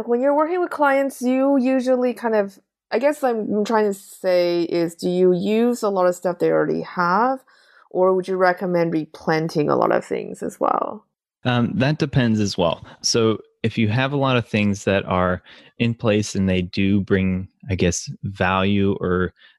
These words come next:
Speaker 2: aesthetic appeal, they look nice, but maybe you just need more to the landscape, right? Maybe you have some stuff there, but it just kinda needs more to enhance it further.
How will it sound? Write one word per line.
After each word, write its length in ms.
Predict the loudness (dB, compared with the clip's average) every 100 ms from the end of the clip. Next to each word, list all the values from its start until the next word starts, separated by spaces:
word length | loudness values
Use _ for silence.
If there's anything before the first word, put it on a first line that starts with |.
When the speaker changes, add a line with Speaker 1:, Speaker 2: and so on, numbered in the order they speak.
| -10
Speaker 2:
aesthetic 600 | -10 -4 -2 0 -2 -6
appeal, 680 | -14 -12 -4 0 2 0 -4 _ _
they 200 | -2 0
look 260 | 2 0 0
nice, 480 | 0 0 0 -2 -8 -4
but 100 | -2
maybe 200 | 0 0
you 160 | 0
just 240 | 0 -2 0
need 200 | 0 0
more 300 | 0 0 -2
to 160 | -2
the 140 | -4 -2
landscape, 460 | 0 -2 -4 -8 -4
right? 160 | -2
Maybe 180 | -2 0
you 100 | 0
have 200 | 0 -2
some 140 | -2
stuff 280 | 0 0 -2 -2
there, 300 | -2 0 -2 _ -20 -8
but 120 | 0 0
it 80 |
just 260 | 2 0 -2
kinda 240 | -2 0
needs 260 | 2 0 0
more 220 | 0 0
to 160 | 0 -4
enhance 420 | -4 0 0 -2
it 140 | -8
further. 440 | -4 -2 0 0